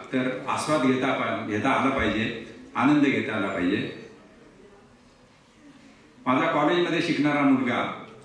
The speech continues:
असंच एका कार्यक्रमानंतर घरी गेलो, घरासमोर गाडी लावली आणि मी बघितलं गॅलरीत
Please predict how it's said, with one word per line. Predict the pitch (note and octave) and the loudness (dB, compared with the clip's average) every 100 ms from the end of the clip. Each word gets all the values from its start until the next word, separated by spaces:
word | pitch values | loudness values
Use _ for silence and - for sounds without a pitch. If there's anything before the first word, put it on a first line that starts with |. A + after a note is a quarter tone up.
| - | -4
असंच | C3+ G#3+ F#3+ | 0 2 2
एका | F#3 F3+ | 2 2
कार्यक्रमानंतर | F3 D3+ E3 F3 F3 F3 D#3+ D3+ E3+ E3+ - - C3+ | 2 0 2 0 2 2 2 2 2 0 -2 -6 0
घरी | B2 D#3+ | 4 4
गेलो, | D#3+ B2+ C3 - - - - - - - - - - - - - | 6 4 2 0 -8 -16 -20 -20 -20 -20 -20 -20 -20 -20 -16 -2
घरासमोर | B2+ D3 D3 D3+ C3+ | 0 2 2 2 4
गाडी | B2+ C#3 C3+ | 4 6 6
लावली | A#2+ A2 G2 G2+ - - - - - - _ _ _ - - - | 4 2 -2 -4 -12 -20 -20 -20 -20 -20 _ _ _ -20 -20 -4
आणि | C3+ F3 F3+ | 0 2 2
मी | D#3 | 2
बघितलं | E3 F#3+ G3 G3 | 2 2 2 2
गॅलरीत | E3 E3 D#3+ E3+ | 4 2 2 0